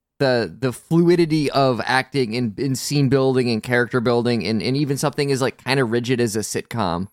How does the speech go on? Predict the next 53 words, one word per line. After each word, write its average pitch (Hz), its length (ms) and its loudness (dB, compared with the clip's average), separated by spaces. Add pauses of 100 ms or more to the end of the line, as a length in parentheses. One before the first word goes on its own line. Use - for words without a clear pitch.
(320)
where 127 120 0
they 123 80 2
have 127 140 2
a 120 80 0
very, 127 240 2
you 110 320 -4
know, 120 80 0
strict - 500 -6
shooting 127 380 -2
schedule 117 420 0
because 117 280 -2
they 117 100 0
have 117 220 -2
to 110 80 -6
make 113 240 -2
the 110 60 -4
next 117 260 -4
episodes 113 640 -2
in 98 200 -8
X - 200 -8
amount 113 220 0
of 107 60 -6
time 113 360 0
to 117 80 -4
hit 113 100 -6
the 107 80 -12
T 107 220 -4
V. 101 280 -2 (880)
And 143 80 2
it, 135 140 2
and 156 100 2
it's 147 180 0
cool 170 360 0
that, 143 160 2
like, 117 380 -2 (640)
there's 139 180 2
still 175 240 2
a 160 60 4
lot 147 180 2
of - 80 -8
freedom 131 380 2
in 110 120 2
that, 92 260 -2 (720)
that 127 200 0
these 127 300 -4
people 135 260 -2
can 120 280 -2
kinda 123 260 -2
discover 120 680 2
the 110 140 -2
characters 117 580 0
they're 110 140 2
playing. 101 480 0